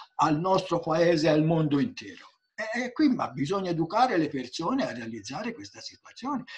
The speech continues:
e bisogna trovare, ecco, già questo dibattito è un, è una maniera, diciamo così, di,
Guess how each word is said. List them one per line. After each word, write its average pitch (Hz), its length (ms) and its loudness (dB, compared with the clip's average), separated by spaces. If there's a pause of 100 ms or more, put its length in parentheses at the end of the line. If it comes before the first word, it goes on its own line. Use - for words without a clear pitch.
e 147 100 -2
bisogna 180 460 0
trovare, 175 560 4
ecco, 139 240 -10 (100)
già 180 280 -2
questo 160 300 -6
dibattito 226 640 2
è 156 40 4
un, 160 240 0
è 160 80 -4
una 165 220 -2
maniera, 170 680 0 (260)
diciamo 165 460 0
così, 156 440 -2
di, 151 220 0